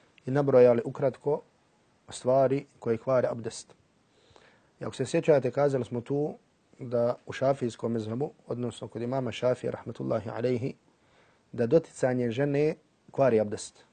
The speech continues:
Znači šta? Znači, u, kod imama Šafije, znači, samo doticanje žene, znači, da čovjek dotakne ženu, znači, bilo sa strasti, bilo bez strasti, sa tim se, sa tim se gubi,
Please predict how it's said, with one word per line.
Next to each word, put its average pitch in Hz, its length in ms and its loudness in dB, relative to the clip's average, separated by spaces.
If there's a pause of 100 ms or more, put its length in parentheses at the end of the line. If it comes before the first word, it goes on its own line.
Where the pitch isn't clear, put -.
(680)
Znači 113 300 -4
šta? 156 260 2 (160)
Znači, 120 480 -6 (240)
u, 113 320 -8 (160)
kod 117 140 -6
imama 135 280 -2
Šafije, 127 560 -2 (880)
znači, 120 280 -6
samo 170 400 2
doticanje 127 480 -2
žene, 110 300 -4 (320)
znači, 113 260 -8
da 120 120 -2
čovjek 143 320 0
dotakne 123 420 -2
ženu, 135 220 -2 (640)
znači, 123 240 -6
bilo 139 300 0
sa 123 140 -4
strasti, 117 560 -2 (160)
bilo 131 360 0
bez 131 180 -2
strasti, 143 580 2 (440)
sa 151 180 0
tim 127 240 -4
se, 151 240 0 (220)
sa 135 160 -4
tim 123 200 -6
se 110 140 -6
gubi, 135 500 -2